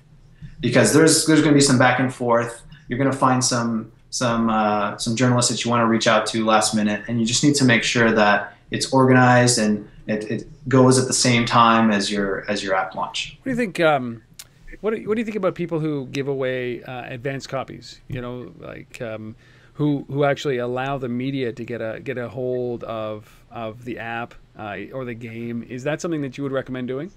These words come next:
Speaker 1: Yeah, that's, that's something that's pretty effective, uh, if you're using, if you're using invite codes, or if you're
Speaker 2: Test
Speaker 1: using,
Speaker 2: flight or
Speaker 1: um,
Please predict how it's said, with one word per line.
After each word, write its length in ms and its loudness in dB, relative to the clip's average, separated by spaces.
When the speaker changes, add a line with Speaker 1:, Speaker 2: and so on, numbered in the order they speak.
Speaker 1:
Yeah, 200 8
that's, 240 6
that's 180 4
something 240 4
that's 200 2
pretty 240 0
effective, 580 0
uh, 260 2
if 120 -10
you're 100 -2
using, 640 -2
if 80 -10
you're 80 2
using 340 0
invite 360 0
codes, 640 0
or 180 2
if 60 -2
you're 120 0
Speaker 2:
Test 180 2
Speaker 1:
using, 240 4
Speaker 2:
flight 100 4
or 40 4
Speaker 1:
um, 380 2